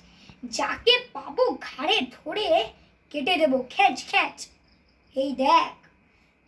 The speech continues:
ঢাল নিয়ে খাড়া আছি আড়ালে, এইবারে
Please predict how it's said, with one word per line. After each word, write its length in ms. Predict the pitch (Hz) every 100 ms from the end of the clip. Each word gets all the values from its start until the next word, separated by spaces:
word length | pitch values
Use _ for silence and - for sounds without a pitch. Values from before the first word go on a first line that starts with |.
| -
ঢাল 280 | - 269 302 339
নিয়ে 220 | 370 349 311 392 -
খাড়া 320 | - 240 254 294
আছি 200 | 269 - 285 247
আড়ালে, 320 | 233 220 254 - _ _ _ _ _ _ 277 349
এইবারে 440 | 453 415 403 359